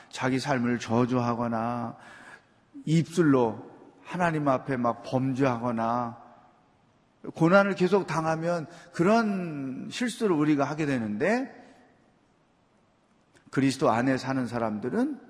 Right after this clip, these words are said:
어떤 형편에서든 믿음을 끝까지 지킨다는 거죠. 그래야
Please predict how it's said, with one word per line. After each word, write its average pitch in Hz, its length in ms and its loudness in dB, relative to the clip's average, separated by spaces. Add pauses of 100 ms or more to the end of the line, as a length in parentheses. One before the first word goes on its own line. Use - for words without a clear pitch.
(1600)
어떤 226 480 2
형편에서든 165 960 2 (460)
믿음을 131 580 2 (220)
끝까지 156 680 -2 (480)
지킨다는 110 600 -4
거죠. - 200 -16 (200)
그래야 165 760 6